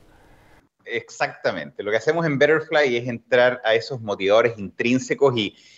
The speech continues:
y, y como decimos de una manera muy simple, a las personas, a los usuarios, les pasamos una varita mágica y les decimos, "Miren, con Betterfly ustedes van a poder proteger a su familia,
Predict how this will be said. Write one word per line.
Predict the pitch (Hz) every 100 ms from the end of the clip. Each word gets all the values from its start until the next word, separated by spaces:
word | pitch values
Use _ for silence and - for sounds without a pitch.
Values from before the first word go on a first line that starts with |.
| _
y, | - 87 -
y |
como | 175 107 104
decimos | - 165 143
de | 139
una |
manera | 139 143 143
muy | 147 147
simple, | - 156 156 151 143
a |
las | 113 -
personas, | 113 - 147 151 139
a | 107
los | 101
usuarios, | 104 - 143 147
les | -
pasamos | - - 147 131
una | 131 120
varita | 117 131 123
mágica | 95 - - 92
y |
les | 98
decimos, | 113 - 135
"Miren, | 131 85 - _ - - - -
con | 120
Betterfly | 120 175 190 196 185
ustedes | 139 147 135
van | 139
a | 123
poder | 110 127 135 -
proteger | 110 107 - 131
a |
su | 120
familia, | 107 107 139 170